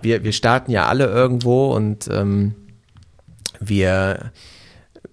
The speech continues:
ich gl-, ich glaube, wir, wir merken schon relativ früh bei uns selber,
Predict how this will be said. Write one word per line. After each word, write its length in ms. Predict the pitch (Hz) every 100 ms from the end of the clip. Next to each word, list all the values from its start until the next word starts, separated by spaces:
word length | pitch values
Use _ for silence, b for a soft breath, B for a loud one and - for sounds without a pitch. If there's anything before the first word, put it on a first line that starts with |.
| - -
ich 180 | - -
gl-, 140 | - -
ich 120 | -
glaube, 340 | 131 143 127
wir, 240 | 127 113 120
wir 80 | 117
merken 360 | 120 156 -
schon 180 | - 120
relativ 500 | 104 135 160 - 120
früh 500 | - - 127 160 202
bei 200 | 147 117
uns 280 | 104 113 -
selber, 720 | 104 120 135 139 135 131 123